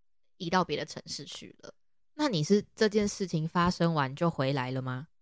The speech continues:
Speaker 1: 这件事情发生完之后，其实我还大概再隔了一个礼拜。我其实那个礼拜就是心情还蛮难平复的，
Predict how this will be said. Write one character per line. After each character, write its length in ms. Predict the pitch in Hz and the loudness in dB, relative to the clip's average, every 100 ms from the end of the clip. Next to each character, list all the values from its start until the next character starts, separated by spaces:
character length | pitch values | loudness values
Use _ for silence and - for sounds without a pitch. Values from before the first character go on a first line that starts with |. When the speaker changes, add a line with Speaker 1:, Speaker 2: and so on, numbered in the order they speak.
| _ _ _ - | _ _ _ -4
Speaker 1:
这 100 | 330 | 2
件 140 | 349 | 2
事 140 | 339 311 | 2 -2
情 200 | 254 196 | 0 0
发 200 | 196 202 | 2 2
生 180 | 214 208 | 2 0
完 140 | 151 | 0
之 80 | 175 | 0
后， 60 | 185 | -2
其 100 | 165 | -2
实 140 | 180 | -2
我 120 | 151 | -2
还 160 | - 120 - - | -2 -6 -6 -8
大 120 | 226 | -6
概 160 | 208 185 | -2 -2
再 140 | 202 185 | 0 -4
隔 200 | - 104 | -4 -6
了 100 | 127 | -8
一 60 | - | -10
个 160 | - 120 | -6 -6
礼 280 | 104 98 _ - | -6 -20 _ 0
拜。 240 | 117 - _ _ _ - - | 0 0 _ _ _ -8 2
我 100 | 208 | 4
其 140 | 262 | 4
实 80 | 294 | 2
那 180 | 320 294 | 0 2
个 100 | 226 | 2
礼 120 | 160 | 2
拜 160 | 202 | -2
就 80 | 196 | -2
是 140 | 208 208 | -2 -2
心 180 | 208 196 | -2 -2
情 160 | 170 | -6
还 100 | 160 | -8
蛮 280 | 156 143 147 | -8 -8 -8
难 200 | 143 139 | -10 -10
平 240 | - 139 143 | -8 -8 -8
复 300 | - 170 - | -4 -4 -4
的， 220 | - - | -10 -10